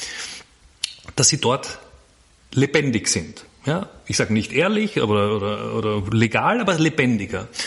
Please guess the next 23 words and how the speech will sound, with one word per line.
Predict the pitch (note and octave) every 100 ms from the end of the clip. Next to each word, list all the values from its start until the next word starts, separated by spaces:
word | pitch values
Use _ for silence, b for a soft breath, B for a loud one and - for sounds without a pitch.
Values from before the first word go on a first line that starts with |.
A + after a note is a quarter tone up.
| B
Und | C3
ich | A2
wollte | D3 F3
einfach | D#3 D#3+
schauen, | - D#3+
was | D#3+ -
ist | -
die | C#3+
Essenz | B2 D3 D#3
dieses | - B2+ B2+
Lebens? | A2+ G2+ G2+ G#2
Und | B2+ A2
bin | D3 D#3
dorthin, | C3 C3+ - E3+ A3+ A#3 - -
One-Way-Ticket, | C#3 D#3+ F3+ F3 F3 - E3 - B
und | -
habe | A2 C3+
einfach | C3+ C3+
angefangen, | A#2+ C#3+ C#3+ B2 A#2+ B2 B B B B
äh, | A#2 A2 G#2+ -
Jobs | C3 C3 -
zu | E3+
suchen | - E3 - F3+